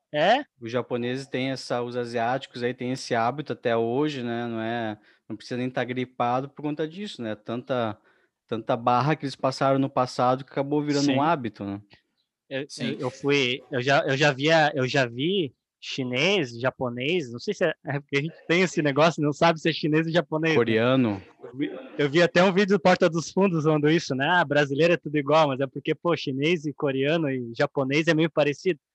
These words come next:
Speaker 1: Eu não sei se era chinês, japonês ou coreano, o que que era, mas era oriental, né?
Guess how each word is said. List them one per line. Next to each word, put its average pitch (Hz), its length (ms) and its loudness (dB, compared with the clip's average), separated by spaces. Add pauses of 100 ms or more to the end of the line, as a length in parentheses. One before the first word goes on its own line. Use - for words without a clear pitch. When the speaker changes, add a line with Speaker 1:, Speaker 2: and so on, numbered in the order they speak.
(200)
Speaker 1:
Eu 147 100 2
não 165 100 4
sei 202 180 2
se 196 100 -2
era 156 200 6
chinês, 151 360 0
japonês 156 480 0
ou 165 100 4
coreano, 147 540 2
o 139 40 -4
que 156 140 -6
que - 140 -4
era, 143 160 4
mas 123 160 -4
era 135 180 0
oriental, 147 600 2
né? 120 120 -8